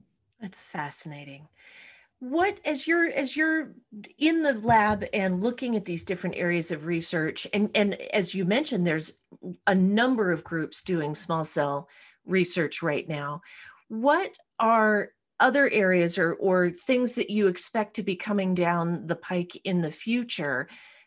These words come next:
that are relevant for, um, your team or for other researchers,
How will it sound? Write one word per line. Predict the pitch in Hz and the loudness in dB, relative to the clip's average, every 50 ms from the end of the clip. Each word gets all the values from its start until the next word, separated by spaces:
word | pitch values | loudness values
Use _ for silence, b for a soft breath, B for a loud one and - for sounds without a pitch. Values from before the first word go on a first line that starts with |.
| B _ - | B _ 0
that | 196 202 185 180 - | 2 4 4 4 4
are | - 190 180 180 | 2 2 4 2
relevant | 175 175 190 202 185 196 208 190 175 180 170 175 - - | 2 2 4 4 4 4 2 2 2 2 0 0 -2 -6
for, | - - - 208 196 180 175 175 165 165 170 170 170 b b b b b _ - | -12 -6 -2 0 2 4 4 4 4 2 2 0 -2 b b b b b _ -4
um, | 190 180 175 165 165 170 165 - | 0 0 2 2 2 0 -2 -4
your | - 185 180 220 226 233 240 | -4 0 2 4 4 4 4
team | 233 - - 247 226 208 208 190 185 | 2 0 0 0 2 2 4 4 2
or | 175 | 2
for | 170 - 202 196 - | 0 0 -2 0 2
other | 208 208 196 208 202 | 2 4 4 4 2
researchers, | 180 185 180 175 180 - 170 160 160 - 170 156 156 156 - | 2 2 2 2 0 0 -2 -2 -2 -2 -2 -2 -4 -4 -8